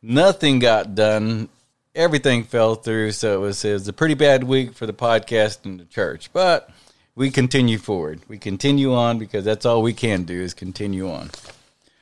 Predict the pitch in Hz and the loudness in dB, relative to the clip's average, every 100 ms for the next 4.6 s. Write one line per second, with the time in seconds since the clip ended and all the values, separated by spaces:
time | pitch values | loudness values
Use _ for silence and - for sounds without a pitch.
0 | _ - 175 175 151 139 254 233 202 - | _ -4 0 0 0 0 2 2 0 0
1 | - 175 165 156 156 151 156 147 127 139 | 2 2 2 2 2 4 0 -2 -2 0
2 | 135 131 135 127 113 101 101 - _ _ | 0 0 0 -2 -2 -4 -4 -16 _ _
3 | _ _ _ _ _ - 151 147 160 156 | _ _ _ _ _ -4 -2 2 2 2
4 | 170 143 131 127 127 | 2 2 2 2 -2